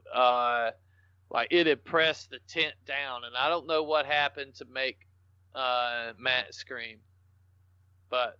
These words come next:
something had pressed that tent down. Of something woke him up while it happened, but it, when I woke up, the tent was in the face,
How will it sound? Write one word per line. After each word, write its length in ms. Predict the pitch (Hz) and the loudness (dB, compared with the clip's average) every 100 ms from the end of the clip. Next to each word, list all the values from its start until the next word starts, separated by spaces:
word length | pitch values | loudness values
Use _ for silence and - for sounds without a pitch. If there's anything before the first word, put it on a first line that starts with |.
| _ | _
something 500 | - 160 156 165 147 | -2 0 2 -2 -6
had 160 | 131 | -6
pressed 360 | - 147 139 - | 0 0 0 -2
that 280 | 139 123 - | -4 -4 -8
tent 260 | 147 135 - | -8 -8 -6
down. 280 | 131 131 123 | -4 -4 -6
Of 100 | 117 _ _ _ _ _ _ _ - _ - | -10 _ _ _ _ _ _ _ -20 _ -20
something 420 | - - 170 151 151 | -10 2 2 2 2
woke 280 | 160 156 | 2 2
him 160 | 143 127 | -6 -4
up 280 | 131 131 - | -2 -2 -4
while 200 | 117 110 101 | -6 -6 -4
it 60 | |
happened, 360 | 123 120 117 110 | 0 0 -2 -12
but 160 | 110 123 | -8 -6
it, 100 | - _ _ - | -8 _ _ -16
when 140 | 120 | -6
I 140 | 139 | 0
woke 340 | 156 151 143 147 | 2 0 -2 -2
up, 160 | 139 - - | -6 -6 -8
the 80 | 165 | -6
tent 100 | 135 | -6
was 140 | 135 | -10
in 140 | 139 131 | -12 -10
the 100 | 123 | -10
face, 560 | - 165 160 147 - | -2 2 2 -2 -10